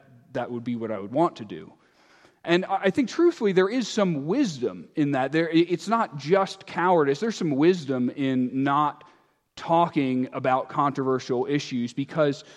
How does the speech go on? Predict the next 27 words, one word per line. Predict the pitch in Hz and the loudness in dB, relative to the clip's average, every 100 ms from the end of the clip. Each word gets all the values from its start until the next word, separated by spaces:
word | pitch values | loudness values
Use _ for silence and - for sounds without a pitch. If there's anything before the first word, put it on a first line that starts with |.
| - _ _ - | -20 _ _ -10
uh, | 156 131 | -8 -6
you | 180 185 | 0 0
know, | |
you | 185 180 | 2 0
bump | 156 202 247 208 | 4 4 4 0
up | 208 | 0
against | 190 165 156 | 0 0 0
something, | - 160 151 147 139 - _ _ - | -2 -2 0 0 -2 -6 _ _ -6
uh, | 151 143 131 | 0 2 0
controversial. | 123 - 180 175 165 147 160 151 139 | -4 -2 2 2 0 0 0 2 2
Like, | 151 | 2
l-, | 175 202 | -2 -10
let's | 202 220 220 | -6 -6 0
say, | 208 175 | 2 4
you | 156 165 | 0 0
know, | 156 | 2
you, | 147 160 156 143 _ _ _ _ _ _ _ _ _ | 2 -2 -6 -8 _ _ _ _ _ _ _ _ _
you | 160 156 | -6 -2
have | 190 208 | 0 0
an | 175 | 0
issue, | 170 175 - 147 135 127 123 - _ _ _ _ - | 2 0 0 -2 0 0 -4 -10 _ _ _ _ 0
uh, | 135 131 127 | 2 2 2
like | 151 165 - | 2 2 0
politics, | 139 139 113 113 - - - - _ - | 0 0 0 -6 -10 -12 -18 -20 _ -12
right, | 120 | -10
or | 123 143 | -2 -2
race, | 127 131 135 95 - - - | 0 2 0 0 -10 -16 -16